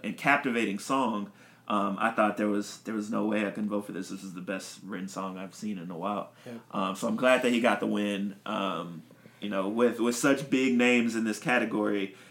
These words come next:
Speaker 1: you know, I wasn't sure, I wasn't sure how things would play out, but, um, the Academy came out for Saba, so I was, I was glad to see that.
Speaker 2: Mm-hmm.
Speaker 1: Um, record of the year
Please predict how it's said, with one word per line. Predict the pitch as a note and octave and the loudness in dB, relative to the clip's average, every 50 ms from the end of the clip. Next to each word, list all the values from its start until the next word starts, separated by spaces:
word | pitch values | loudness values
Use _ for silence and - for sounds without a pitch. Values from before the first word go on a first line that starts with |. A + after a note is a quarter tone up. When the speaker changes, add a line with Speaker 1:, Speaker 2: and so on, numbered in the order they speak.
| - _ - | -20 _ -6
Speaker 1:
you | - A#2 | 0 2
know, | A#2 A2 G#2+ | 4 4 4
I | G#2 | 6
wasn't | A2 A#2+ A#2+ A#2+ A#2+ - - | 6 6 4 4 2 0 -2
sure, | - - - C#3+ C3+ C3+ C#3 C#3 C#3 C#3 C#3+ D3 D3+ D#3+ - - _ _ | -2 0 4 6 6 8 8 6 6 4 2 -2 -6 -12 -16 -18 _ _
I | B2+ | 0
wasn't | B2+ C3 A#2+ B2+ B2 | 0 2 2 2 -2
sure | - - C#3+ C3+ C3+ | 0 2 2 4 4
how | C3+ C3+ C3 | 4 4 4
things | C3 C#3 C#3 C3+ C3+ | 4 2 0 0 2
would | C3+ C3+ C3+ | 0 0 0
play | - C#3+ C#3+ C#3+ | 0 -2 -2 0
out, | D3 D3 C#3+ C#3+ C3+ - - G#2+ G#2 | 0 2 2 0 0 -4 -8 -6 -2
but, | G#2 G2 G2+ G2 G2 F#2+ - - - - - - - - _ | 0 0 2 0 0 -2 -4 -10 -18 -20 -20 -20 -20 -10 _
um, | G#2+ G#2 G2+ G#2 G#2 G2+ G#2 G#2 G2+ | 0 2 2 2 2 0 0 0 -2
the | B2 | -2
Academy | A#2+ - D3+ C#3+ D3+ D#3 D3+ D3+ D3 | -2 2 2 2 2 2 2 0 -2
came | - E3+ D3 D3 D3+ | 0 -2 -2 -2 -2
out | D3 C#3 - | -4 -4 -4
for | C#3 | -6
Saba, | C3+ - D3+ C3+ A#2+ G2 F#2+ - | -4 -2 0 0 0 -2 -4 -6
so | - - - A2+ G#2 G2 G2 - - - | -8 -8 -6 -4 -2 -2 -2 -4 -6 -8
I | G2+ | -8
was, | G#2 G#2 F2+ - - - - | -8 -8 -10 -12 -14 -14 -12
I | - | -14
was | - - | -12 -8
glad | - G#2+ G#2+ G2+ | -6 -6 -6 -6
to | G#2+ | -8
see | G2+ - G#2+ G2+ | -8 -6 -6 -6
that. | - - - - - | -6 -8 -12 -16 -18
Speaker 2:
Mm-hmm. | C3+ C3 C#3 D#3 E3 - - - - - - _ _ - A#2+ | -18 -18 -16 -18 -20 -20 -20 -20 -20 -20 -20 _ _ 2 4
Speaker 1:
Um, | B2 B2+ C3 B2+ C3 B2+ B2+ B2 B2+ A2+ - | 6 8 8 8 8 6 4 2 0 -4 -4
record | - A#2 B2+ C#3+ F#3+ - A#3+ G3+ G3 | -4 2 4 6 6 6 6 4 4
of | G3+ F3 D#3+ | 4 2 2
the | F3 E3 | 2 0
year | D3+ E3 G3 G3+ E3 A#2+ G#2 G#2 - | 2 0 2 2 2 2 2 0 -4